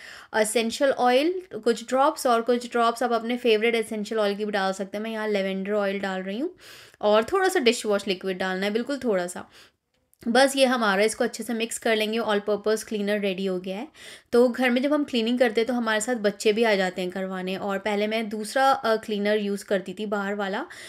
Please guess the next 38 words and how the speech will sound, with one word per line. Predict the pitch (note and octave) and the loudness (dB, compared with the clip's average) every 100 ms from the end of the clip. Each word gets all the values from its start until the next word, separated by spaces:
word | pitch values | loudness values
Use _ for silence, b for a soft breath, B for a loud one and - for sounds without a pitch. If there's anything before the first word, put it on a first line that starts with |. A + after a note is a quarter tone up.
| B B | B B
तो | A3+ | 4
लेकिन | A#3 A#3 D4+ | 6 6 4
उसमें | D#4 D#4+ | 2 2
वो | D#4 D#4+ | 2 0
बहुत | B3+ A3 A#3+ | 0 0 2
ज़्यादा | B3+ | 0
टॉक्सिक | B3+ G#3+ G#3 A#3+ - | 0 -2 -2 -6 -6
चीज़ें | A3+ G#3+ G3+ | -2 0 2
डली | G3 G3+ | 0 0
होती | G3+ F#3+ | 0 -2
हैं | F#3+ | -6
उसके | F#3+ - | -6 -6
अंदर, | F#3+ G3 G#3 | -2 -2 0
तो | G#3+ G#3+ G#3 | 2 2 2
उससे | G#3+ G#3+ | -2 -4
हमें | G#3+ G#3 G#3+ G3 | -2 0 0 0
बचना | F#3+ G3+ | -2 -4
चाहिए | G3+ G3+ F#3+ | -4 -4 -2
बच्चों | G3 G3 - F#3+ | -2 -4 -4 -4
को | G3 G3 | -2 -2
उसके | G3 - - A3 G#3 G#3 | -4 -8 -8 -4 -2 -4
साथ। | G#3+ - F#3+ F#3 - B B B B - | -8 -6 -4 -4 -6 B B B B 2
तो | G#3+ | 6
अगर | G#3+ A#3 | 8 8
आप | B3+ B3 | 4 4
ये | B3 | 2
सब | B3+ C#4 - | 2 0 -2
इस्तेमाल | G#3+ - A3 G#3 G#3 | -6 -4 0 2 2
करेंगे | A3+ G#3+ G#3+ | 0 0 0
तो | A#3 | 2
बच्चे | G#3+ G#3 A3 G#3+ | 0 0 0 0
भी | |
आपके | A3 G#3 G#3+ | 0 0 -2
साथ | G#3+ G#3 G#3 G3+ | 0 2 2 0
ये | G3+ | -4
क्लीनिंग | G3 G#3 G3+ G3+ G#3 | -4 -4 -2 -2 -2
वाला | G3+ G3 G3 | 0 0 0
जो, | G3 G#3 G3 G3 | 0 -2 -2 -4